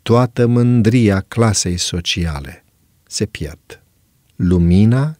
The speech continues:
care strălucește peste crucea de pe Golgota, venind de la scaunul de domnie a lui Dumnezeu, pune capăt pentru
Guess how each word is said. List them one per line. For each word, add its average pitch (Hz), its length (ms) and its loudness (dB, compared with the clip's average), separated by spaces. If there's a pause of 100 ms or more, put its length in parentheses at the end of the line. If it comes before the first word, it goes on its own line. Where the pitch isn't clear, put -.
care 82 260 -4
strălucește 80 920 -4
peste - 460 -6
crucea 113 380 -4
de 80 120 -8
pe 95 160 -6
Golgota, 90 600 -2 (420)
venind 113 800 4
de 131 180 -2
la 123 160 2
scaunul 120 720 0
de 117 120 2
domnie 117 560 2
a 110 80 0
lui 107 160 0
Dumnezeu, 107 680 2 (120)
pune 127 380 2 (180)
capăt 131 760 -2 (500)
pentru 92 380 -6